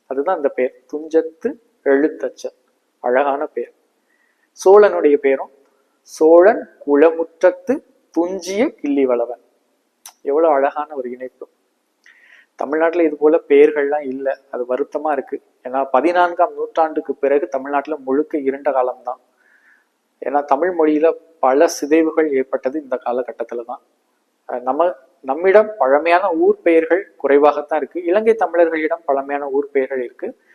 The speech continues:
ஆனா கேரளாவில் அதே பழமையான, அஹ், ஊர் பெயர்கள், அதே பழமையான உச்சரிப்புல வழங்கப்படுது. கேட்கும் பொழுதே இனிமையா இருக்கு செவிக்கு. அதான் அந்த பெயரை கேட்ட உடனே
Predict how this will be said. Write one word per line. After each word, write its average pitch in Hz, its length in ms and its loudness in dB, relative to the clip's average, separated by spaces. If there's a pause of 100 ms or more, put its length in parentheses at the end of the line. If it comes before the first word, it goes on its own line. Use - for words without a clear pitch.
(160)
ஆனா 131 160 -8 (140)
கேரளாவில் 175 460 4
அதே 135 360 0
பழமையான, 143 500 -2 (380)
அஹ், 131 240 -2
ஊர் 170 260 2
பெயர்கள், 139 460 0 (320)
அதே 131 380 0
பழமையான 151 680 -2 (760)
உச்சரிப்புல 151 560 0
வழங்கப்படுது. 127 580 -4 (200)
கேட்கும் 156 360 -6
பொழுதே 139 300 0 (180)
இனிமையா 135 300 -10
இருக்கு 123 280 -10
செவிக்கு. 127 480 -12 (1000)
அதான் 165 160 0
அந்த 143 140 -4
பெயரை 190 360 2
கேட்ட 165 260 2
உடனே 160 280 -2